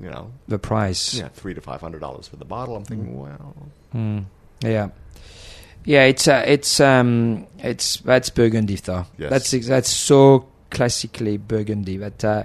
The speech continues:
Speaker 2: you can be, you know, wonderfully surprised with a, a, a, a village and, and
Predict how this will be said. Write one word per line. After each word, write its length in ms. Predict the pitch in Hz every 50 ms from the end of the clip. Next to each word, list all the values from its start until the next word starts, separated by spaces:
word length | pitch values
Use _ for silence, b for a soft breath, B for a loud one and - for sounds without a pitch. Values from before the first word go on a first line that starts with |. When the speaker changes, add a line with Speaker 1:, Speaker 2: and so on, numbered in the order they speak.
| b b b b b b b b b b b b b -
Speaker 2:
you 180 | - 120 123
can 260 | 123 - 139 127 123 120
be, 560 | 120 123 120 117 113 113 113 110 107 - - _ _ - - - _ - - _ - - -
you 80 | - 120
know, 260 | 113 110 107 98 95 - - - -
wonderfully 520 | - 107 113 127 135 139 139 - - 135 123
surprised 760 | - - - 113 - - 123 117 117 117 113 110 110 107 107
with 160 | 110 110 107
a, 720 | 110 107 107 107 - - 110 113 110 107 107 110 110 - -
a, 60 | 117
a, 20 | 113
a 40 |
village 480 | 110 113 123 117 113 104 104 107 110 110
and, 340 | 113 110 107 107 107 101 98
and 300 | - - 113 110 110 107